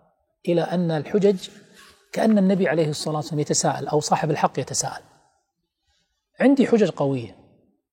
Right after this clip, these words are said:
واضحة، بس اللي قدامي ما اقتنع". أعطيته حجة ورا حجة ورا حجة ورا حجة.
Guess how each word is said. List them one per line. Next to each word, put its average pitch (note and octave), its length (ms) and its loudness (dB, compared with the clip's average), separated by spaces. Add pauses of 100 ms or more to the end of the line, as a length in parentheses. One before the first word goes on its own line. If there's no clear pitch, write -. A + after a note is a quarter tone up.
(280)
واضحة، D3+ 480 2 (1160)
بس - 240 -4
اللي D#3 180 -2
قدامي F#3 300 2
ما F#3 80 0
اقتنع". F#3 340 -6 (2000)
أعطيته F3 300 2
حجة C3+ 420 -2
ورا C#3+ 240 0
حجة C3+ 500 -4
ورا C3+ 220 -2
حجة C3+ 480 -6
ورا C3+ 220 -2
حجة. B2+ 380 -10